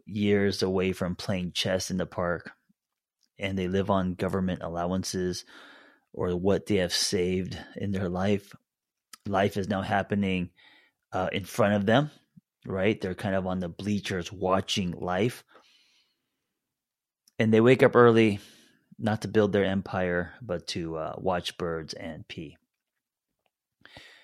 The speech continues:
My new definition, and, uh, <laughs> this is something that I am trying to trace.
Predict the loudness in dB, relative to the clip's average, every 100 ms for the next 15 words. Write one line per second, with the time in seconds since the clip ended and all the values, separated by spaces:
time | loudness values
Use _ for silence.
0 | _ -6 0 4 6 6 10 8 8 0
1 | 2 -2 -2 -2 -4 _ _ _ _ _
2 | -6 -4 -4 0 2 2 0 -2 -2 -4
3 | -2 -2 -2 -2 -4 -2 -2 -2 -4 -8
4 | _ -20 -12 -4 4 4 4 0 -2 0
5 | 0 -2 -8